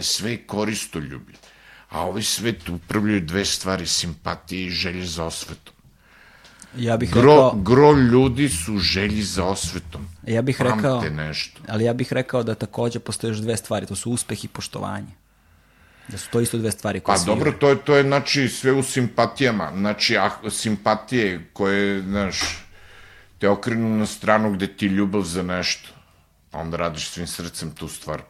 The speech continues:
Speaker 1: pa eto, dođe ti i uspeh. Znaš, sve su to nametnute slike. Mnogi, mnogi ljudi hoće da ih pamte onako kako bi oni želeli.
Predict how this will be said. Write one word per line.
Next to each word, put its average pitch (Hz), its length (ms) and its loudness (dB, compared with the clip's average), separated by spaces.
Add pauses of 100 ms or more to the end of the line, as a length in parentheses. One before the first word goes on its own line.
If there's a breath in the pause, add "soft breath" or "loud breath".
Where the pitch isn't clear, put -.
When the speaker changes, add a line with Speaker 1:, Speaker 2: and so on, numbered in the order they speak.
(300)
Speaker 1:
pa - 100 -14
eto, 69 260 -14
dođe 78 320 -8
ti - 200 -12
i 82 60 -6
uspeh. - 320 -12 (160)
Znaš, 131 400 2 (600 loud breath)
sve - 280 4
su - 220 -6
to 170 100 2
nametnute 147 800 2
slike. 101 480 -2 (380 soft breath)
Mnogi, 131 420 0
mnogi 127 420 0
ljudi 151 420 0
hoće 131 480 -2
da 120 200 2
ih 113 240 0
pamte 120 520 2 (680 loud breath)
onako 113 400 2
kako - 300 -4
bi 98 220 2
oni 98 240 2
želeli. 80 640 -6